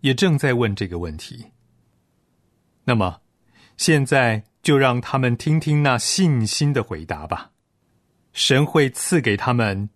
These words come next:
美好的拯救。信心的回答就是：“必不这样。”罪人啊，听听这句话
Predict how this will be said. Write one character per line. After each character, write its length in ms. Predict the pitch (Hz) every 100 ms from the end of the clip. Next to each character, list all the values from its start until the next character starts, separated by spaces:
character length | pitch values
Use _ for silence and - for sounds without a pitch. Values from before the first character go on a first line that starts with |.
| _
美 320 | - 131 151 165
好 240 | - 92
的 100 | 101
拯 240 | 95 73 76
救。 360 | 113 87 - _ _ _ _ _ _ _ _ _ _ _ _ _ _ _ _
信 280 | - 190 143
心 180 | - 170
的 100 | 151
回 220 | 104 110
答 200 | 113 98
就 180 | 107 92
是 340 | - 98 82 _ _ _ _ _ _ _ _ _
：“必 340 | 180 156 92 82
不 240 | 85 82
这 240 | 87 156 90
样。” 280 | 90 82 - _ _ _ _ _ _ _ _ _ _ _ _ _ _ _ _
罪 200 | - 143
人 260 | 92 80 76
啊， 220 | 92 - _ _ _ _ _ _ _ _
听 200 | - 139
听 260 | 147 135 139
这 200 | 185 135
句 160 | 101
话 380 | 92 104 82 -